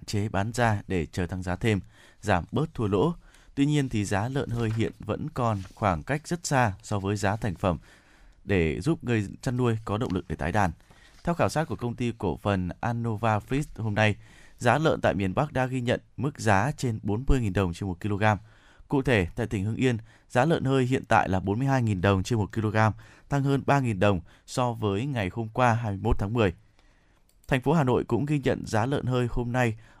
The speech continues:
ở mức bốn mươi mốt nghìn đồng trên một ki-lô-gam. Một số địa phương có giá lợn hơi ở mức ba mươi sáu nghìn đồng trên một ki-lô-gam như Bắc Giang,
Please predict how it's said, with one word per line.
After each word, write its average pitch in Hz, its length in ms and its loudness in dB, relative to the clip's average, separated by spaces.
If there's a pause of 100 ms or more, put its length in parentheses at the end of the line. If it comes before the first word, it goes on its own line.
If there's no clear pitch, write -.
ở 98 140 2
mức 113 160 0 (100)
bốn 104 200 4
mươi 123 100 -2
mốt 156 240 2
nghìn 98 160 -2
đồng 87 240 0
trên 110 200 -4
một 90 200 -4
ki-lô-gam. 104 380 2 (440)
Một 123 120 0
số 135 140 0
địa 143 140 0
phương 143 300 2
có 127 160 -4
giá 120 140 -2
lợn 139 200 -4
hơi 131 180 0
ở 87 120 -2
mức 123 220 -6
ba 135 120 2
mươi 127 120 -6
sáu 117 180 -4
nghìn 131 140 -6
đồng 95 200 0
trên 104 160 -4
một 87 120 -6
ki-lô-gam 101 360 0 (360)
như 113 120 2
Bắc 147 200 0
Giang, 123 320 2